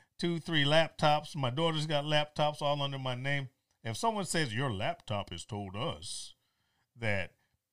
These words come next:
it's in jeopardy," I'm gonna ask you which laptop. Here's another scam. I think I mentioned it earlier.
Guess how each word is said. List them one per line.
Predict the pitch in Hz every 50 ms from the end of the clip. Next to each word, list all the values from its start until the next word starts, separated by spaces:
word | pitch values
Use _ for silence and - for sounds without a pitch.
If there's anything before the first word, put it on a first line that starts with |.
| _ _ _ _ _
it's | - 147 156 - -
in | 117 101 85
jeopardy," | - 117 156 196 - 196 117 95 104 117 233 262
I'm | 170 214 254 330
gonna | 269 180
ask | 151 165 156 - -
you | 190 156
which | 151 165 - -
laptop. | 185 208 202 - - - - - _ _ _ _ _ _ _ _ _ _ _ -
Here's | - 196 214
another | 226 220 233 240 220
scam. | 165 - - 120 110 92 - _ _ _ _ _ _ _ _ _ _ _ _ _ _ _ _ _ _ - -
I | - 139
think | - 185 165
I | 135
mentioned | 131 135 123 - 120 113
it | 113 107
earlier. | 107 98 90 85 85 90 107 131 160